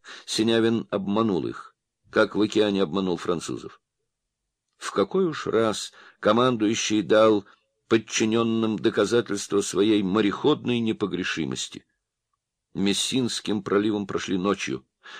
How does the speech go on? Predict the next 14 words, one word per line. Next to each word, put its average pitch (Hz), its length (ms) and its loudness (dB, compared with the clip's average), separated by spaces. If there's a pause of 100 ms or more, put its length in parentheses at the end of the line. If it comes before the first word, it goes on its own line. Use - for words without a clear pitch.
(140)
прошли, 120 580 2
не 123 160 2
убавляя 120 500 4
парусов, 113 680 0
сквозь - 520 2
потёмки, 120 680 0 (720)
и 90 140 0
два 78 240 0
дня 67 240 -6
спустя - 720 -4 (260)
опять 135 580 4
в - 180 -12
полуночное 139 680 4
время 135 420 2